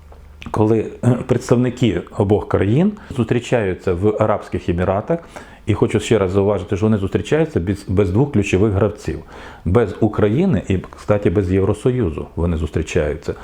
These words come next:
Вони там про щось домовлюються, а потім він виходить на прес-конференцію у своєму загородному будинку, так я говорив.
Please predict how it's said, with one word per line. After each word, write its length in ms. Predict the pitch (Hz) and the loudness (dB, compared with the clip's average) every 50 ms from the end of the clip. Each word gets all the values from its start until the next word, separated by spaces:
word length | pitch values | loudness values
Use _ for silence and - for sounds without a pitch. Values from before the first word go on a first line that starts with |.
| - - - - - - - - - - - | -16 -18 -18 -18 -16 -16 -16 -16 -16 -12 -6
Вони 240 | 82 92 110 135 156 | 0 0 2 2 2
там 140 | 156 139 117 | 0 0 2
про 140 | 113 107 101 | 2 0 0
щось 240 | - - 104 87 | 2 0 0 0
домовлюються, 640 | 80 92 92 104 131 165 180 170 175 170 170 - 139 - | 0 0 2 2 2 2 2 2 2 0 0 -2 -2 0
а 100 | - 98 | 0 0
потім 300 | - - 143 139 127 113 | 0 0 0 2 0 2
він 220 | 110 123 123 120 113 | 2 2 0 0 -2
виходить 600 | 101 92 92 107 - - 120 110 90 92 90 - | -4 -2 -2 -2 0 2 2 2 2 0 -2 -2
на 80 | 98 92 | -6 -2
прес-конференцію 840 | - 107 104 - - 95 92 - - 92 92 107 110 101 - - 85 | 0 0 -2 0 -2 -4 -6 -2 0 0 0 0 -2 -2 -2 -4 -6
у 20 | |
своєму 400 | - - - 90 95 92 87 90 | -2 0 0 2 2 2 0 0
загородному 480 | 85 101 92 85 87 82 82 82 82 82 | 0 0 0 2 0 -2 -2 -4 -4 -2
будинку, 360 | 80 87 107 156 190 - 196 | -2 0 2 0 2 0 0
так 180 | - 170 - - | -2 -2 0 0
я 60 | 147 | 2
говорив. 380 | 127 131 131 135 135 135 131 | 2 2 2 2 2 0 0